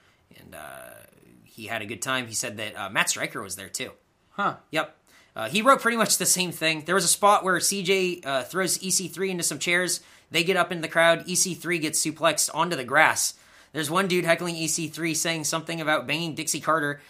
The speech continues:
Speaker 1: E C three kayfabe, uh, E C three's kayfabe aunt. Uh,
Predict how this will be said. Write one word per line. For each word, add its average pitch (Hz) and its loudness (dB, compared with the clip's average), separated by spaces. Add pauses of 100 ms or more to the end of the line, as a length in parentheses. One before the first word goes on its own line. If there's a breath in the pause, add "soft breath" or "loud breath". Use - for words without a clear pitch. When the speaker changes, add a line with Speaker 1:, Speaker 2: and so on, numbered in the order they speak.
(160 loud breath)
Speaker 1:
E 175 -4
C 165 0
three 170 -6
kayfabe, 156 -2 (120)
uh, 131 -8
E 147 -6
C 143 -2
three's 147 -6
kayfabe 135 -4
aunt. 123 -4 (640 soft breath)
Uh, 104 -6